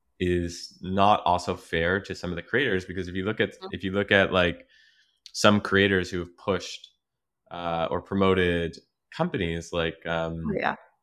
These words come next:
Speaker 1: you know, I'm an advisor to public dot com.
Speaker 2: Mm-hmm.
Speaker 1: Um, you know, they've raised hundreds of millions of dollars. I know a lot of creators who, you know, public dot com has sponsored them.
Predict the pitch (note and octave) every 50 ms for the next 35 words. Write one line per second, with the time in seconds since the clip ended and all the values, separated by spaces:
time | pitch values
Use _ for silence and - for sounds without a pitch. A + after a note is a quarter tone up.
0 | _ _ _ _ _ _ _ _ _ _ _ - - - F#2 F2+ E2+ E2+ F2 F2
1 | F2 E2+ D#2+ D#2 E2+ F2 F2 E2+ F2 F2 E2+ E2+ E2 E2+ - - _ - - F2
2 | E2+ E2 E2 E2 E2 E2 D#2+ D2+ - _ - - - - F2 E2 - - E2 E2
3 | - - - A#2 A2+ G2 F2 F2 F2 F#2 F#2 _ _ _ _ _ _ _ - F#3
4 | F3 F#2+ F2+ F2+ F2 E2+ E2+ E2+ E2 E2 E2 E2 E2 F2 F2 E2+ E2 E2+ E2 D#2+
5 | E2+ E2+ D#2+ - - F2+ F2+ F2 E2 E2 E2 E2 E2 E2 E2 E2+ F2 F2+ A2+ B2
6 | B2 A#2+ A#2 A2+ A2 G#2 G2+ - - _ _ - F#2 F#2 F2+ F2 F2 F2 F2 F2
7 | F2 E2+ E2+ E2 - _ _ _ _ _ _ _ _ - - F2+ F2+ F2 F2 E2+
8 | E2+ E2 - - F2 E2+ E2 D#2+ - - - E2+ E2+ E2+ D#2+ D2+ - _ - A#2
9 | A2 G2+ - F#2 F2+ - G2 F#2 F2+ E2 - - A#2+ C#3+ D#3+ D#3 - F#2 F#2 F#2
10 | F2+ F#2+ F#2